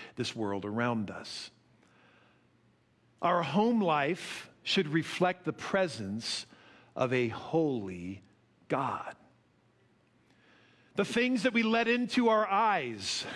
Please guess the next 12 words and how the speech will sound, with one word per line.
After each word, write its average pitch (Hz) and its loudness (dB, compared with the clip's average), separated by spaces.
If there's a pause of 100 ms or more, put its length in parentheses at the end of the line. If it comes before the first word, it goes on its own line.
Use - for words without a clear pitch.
(140)
<laughs> - -12
the 196 0
media 247 4
that 226 0
we 226 2
consume, 180 0 (500)
the 202 2
stuff - 0
that 240 0
we 233 2
laugh 226 2
at - -2